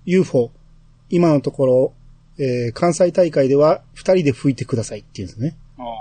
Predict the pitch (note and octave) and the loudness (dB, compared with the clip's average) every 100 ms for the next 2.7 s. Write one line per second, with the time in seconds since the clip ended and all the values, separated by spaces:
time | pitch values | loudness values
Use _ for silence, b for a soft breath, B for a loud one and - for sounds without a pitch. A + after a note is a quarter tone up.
0 | G#2 - - - B2+ C#3 - - - _ | -16 -20 -20 -20 -20 -20 -20 -20 -20 _
1 | - - A2+ G#2 A2+ - - G3+ F3 E3 | -20 -12 -10 -10 -16 -8 0 2 4 4
2 | F#3+ F#3 F#3 D#3+ E3 D#3 F3+ | 6 6 4 2 2 4 2